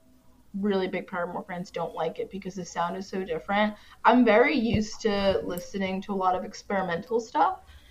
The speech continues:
and I really like that 'cause I hear new sounds that I don't really usually listen to. That's just like, "Hey, I think this would sound really good in another song." Um, and I really like it. It's really interesting. Um,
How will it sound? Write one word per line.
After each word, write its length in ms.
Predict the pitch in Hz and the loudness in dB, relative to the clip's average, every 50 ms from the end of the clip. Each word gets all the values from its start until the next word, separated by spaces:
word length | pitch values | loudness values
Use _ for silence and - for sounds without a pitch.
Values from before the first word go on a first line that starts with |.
| - - - | -18 -4 2
and 260 | 208 220 214 208 214 | 4 6 6 6 6
I 40 | 208 | 6
really 280 | 220 269 330 381 392 370 | 4 4 4 4 4 4
like 200 | 392 427 440 - | 4 4 4 4
that 120 | - 196 196 | 0 0 2
'cause 140 | - 214 220 | 2 4 4
I 60 | 214 | 4
hear 240 | 214 - 269 269 262 | 2 2 0 2 4
new 200 | 247 247 254 247 | 4 4 4 2
sounds 360 | 247 - 196 196 214 220 220 214 | 2 2 4 4 6 4 4 2
that 100 | 190 185 | 2 0
I 60 | 185 | 0
don't 220 | 185 185 190 - - - | 0 -2 -4 -4 -8 -8
really 280 | 208 196 196 190 190 | -6 -4 -2 -2 -2
usually 380 | 175 202 190 196 202 202 185 185 | -2 -4 -6 -4 -4 -2 -2 0
listen 400 | 170 165 165 - - 190 185 185 | 2 2 0 2 0 -6 -6 -6
to. 180 | - 185 175 175 | -8 -10 -8 -4
That's 240 | 165 170 165 - - | -4 -4 -4 -4 -8
just 160 | 180 - - | -14 -10 -8
like, 140 | - - - | -8 -6 -2
"Hey, 200 | - 214 226 185 | 0 2 4 4
I 100 | 170 180 | 2 0
think 200 | - 185 196 - | -2 -8 -10 -10
this 160 | 185 190 - | -10 -12 -14
would 120 | - - - | -16 -16 -8
sound 300 | - 175 175 170 175 - - _ _ _ - | -4 -2 -2 -2 -4 -6 -12 _ _ _ -4
really 180 | 208 214 202 196 | 0 0 0 2
good 140 | 190 180 175 | 2 0 0
in 80 | 170 | 0
another 280 | 170 170 175 185 196 214 | 0 0 0 0 0 -2
song." 480 | 202 - 170 165 170 170 170 170 170 - - | 0 0 2 2 2 2 0 -2 -2 -2 0
Um, 460 | 175 175 175 170 170 156 - 208 - - - - - _ _ _ - - - - - - | 2 2 2 0 -2 -6 -8 -10 -12 -14 -20 -20 -20 _ _ _ -20 -20 -20 -16 -4 0
and 320 | 202 202 196 202 202 190 | 2 4 4 4 2 4
I 120 | - 185 190 | 4 4 4
really 280 | 214 247 285 294 302 | 4 2 2 2 2
like 240 | 269 254 254 254 - | 2 2 2 2 2
it. 160 | - - - - - | -2 -2 -2 0 0
It's 460 | 202 196 - - - - - - _ _ _ _ _ _ _ _ _ - _ _ - 208 196 196 196 196 196 202 | 0 0 0 -4 -10 -14 -16 -16 _ _ _ _ _ _ _ _ _ -20 _ _ -8 -6 -6 -4 -4 -4 -2 -2
really 760 | 226 226 240 254 254 262 262 262 254 254 254 233 220 - - - | 0 0 0 0 0 0 -2 -2 0 0 0 0 0 -4 -8 -6
interesting. 920 | 190 190 196 - 214 190 - - - - 190 185 180 185 190 190 202 202 - - | -4 -4 -4 -4 -4 -6 -6 -8 -6 -4 -2 -2 -2 -2 0 0 -2 -2 -2 2
Um, 420 | 196 - 180 180 175 180 180 - | 4 4 4 4 4 0 -2 -4